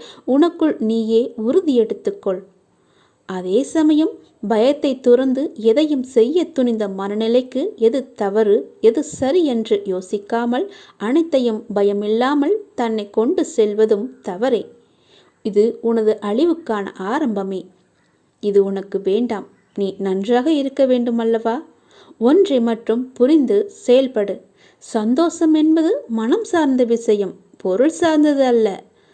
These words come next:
பணம் இருந்தும் சந்தோஷம் இல்லாமல் வாழும் நிறைய பேரை நீயே பார்த்திருப்பாய். நிம்மதியாகவும் சந்தோஷத்துடனும் வாழ்வது உன்னுடைய கையில்தான் இருக்கிறது.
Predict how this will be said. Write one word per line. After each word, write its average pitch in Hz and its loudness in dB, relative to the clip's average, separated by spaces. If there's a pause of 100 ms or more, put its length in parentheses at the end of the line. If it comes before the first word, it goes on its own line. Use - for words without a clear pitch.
(260)
பணம் 214 -2
இருந்தும் 247 2 (180)
சந்தோஷம் 311 0
இல்லாமல் 277 -2 (100)
வாழும் 214 0
நிறைய 208 -2
பேரை 262 2 (180)
நீயே 202 0
பார்த்திருப்பாய். 247 -2 (720)
நிம்மதியாகவும் 277 2 (100)
சந்தோஷத்துடனும் 269 0
வாழ்வது 247 2 (360)
உன்னுடைய 277 0
கையில்தான் 214 0
இருக்கிறது. 196 -4